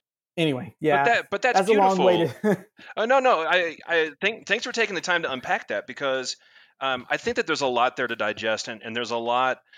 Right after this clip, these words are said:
Speaker 2: uh, you know, looking for, for meaning and, and patterns and things is,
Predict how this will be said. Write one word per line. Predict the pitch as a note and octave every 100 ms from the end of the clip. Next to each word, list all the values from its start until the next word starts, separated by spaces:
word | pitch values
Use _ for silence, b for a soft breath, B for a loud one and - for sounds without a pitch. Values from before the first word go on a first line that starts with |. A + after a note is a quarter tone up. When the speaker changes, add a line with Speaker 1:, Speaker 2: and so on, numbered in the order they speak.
| B B
Speaker 2:
uh, | A#2 A2+ A2
you | C3
know, | A#2+
looking | C#3+ - D#3
for, | - C3 A2+ A2 -
for | - A#2+
meaning | A2+ A#2 B2 A2
and, | G2+ G2+
and | G#2+ G2+
patterns | - A#2+ C3 A2 G2+ F#2+
and | F#2+
things | - F#2+ F#2 G2
is, | F2